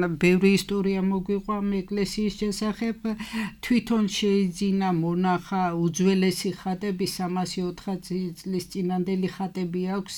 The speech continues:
ამ ეკლესიაში მას მოტანილი და კიდევ ძალიან ბევრი რაღაცის გაკეთებას ფიქრობს ამ ეკლესიაში. ასევე გვაჩვენა ამ ეკლესიის, ა, გასაღები ორიგინალი.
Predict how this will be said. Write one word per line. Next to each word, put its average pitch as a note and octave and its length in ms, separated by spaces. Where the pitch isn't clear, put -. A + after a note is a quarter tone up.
ამ F3+ 220
ეკლესიაში F3+ 760
მას G3 280
მოტანილი F3+ 720
და B3+ 220
კიდევ A3+ 420
ძალიან G3 600
ბევრი F3+ 440
რაღაცის F3+ 600
გაკეთებას F#3 760
ფიქრობს F3 680
ამ E3 240
ეკლესიაში. F3 800
ასევე F3+ 380
გვაჩვენა F#3 560
ამ F3 180
ეკლესიის, F3+ 640
ა, F#3+ 760
გასაღები F3+ 840
ორიგინალი. D#3+ 1000